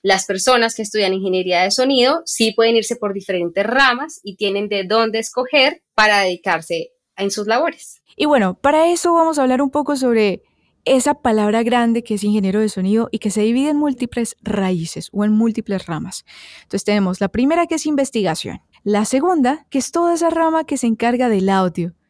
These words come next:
Speaker 2: ya el sonido que ha sido traducido a un espacio ya tecnológico. Luego tenemos la parte acústica,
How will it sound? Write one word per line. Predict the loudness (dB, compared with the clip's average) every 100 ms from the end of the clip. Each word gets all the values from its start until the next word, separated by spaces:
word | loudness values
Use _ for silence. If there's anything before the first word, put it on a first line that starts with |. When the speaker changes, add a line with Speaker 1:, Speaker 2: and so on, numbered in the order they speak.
| _
Speaker 2:
ya | 0 2 4 2 -4 _ _ -2
el | 0
sonido | 0 2 2 2 0
que | 0
ha | 0
sido | 0 -2
traducido | 0 0 0 0 0 0 -2
a | 0
un | 2 2 0 -2 -6
espacio | -4 -4 -2 -2 0 0 -4
ya | 0 0 0 -2 _ _
tecnológico. | -2 2 2 2 0 -2 -6 -10 -12 _ -2
Luego | 2 4
tenemos | 2 2 2
la | 0
parte | 2 0 2 -2 -2 _ -2
acústica, | -2 0 -2 0 -4 -4 -6